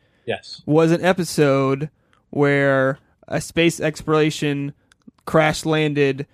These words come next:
Speaker 2: They
Speaker 1: Yes.
Speaker 2: ended up fighting with each other, and they found out they were on Earth. Was that before Planet of the Apes, and was that written by Rod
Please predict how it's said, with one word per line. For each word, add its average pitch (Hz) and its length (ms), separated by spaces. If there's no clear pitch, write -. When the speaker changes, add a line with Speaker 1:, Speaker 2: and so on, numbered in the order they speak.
Speaker 2:
They 147 240
Speaker 1:
Yes. 151 100
Speaker 2:
ended 156 180
up 151 140
fighting 151 320
with 147 100
each 135 160
other, 139 220
and 135 100
they 135 80
found 139 240
out 127 140
they 131 120
were 131 120
on 123 120
Earth. 117 300
Was 151 280
that 147 280
before 147 720
Planet 143 240
of 135 60
the 139 100
Apes, 135 320
and 139 260
was 135 360
that 135 200
written 120 300
by 123 160
Rod 107 360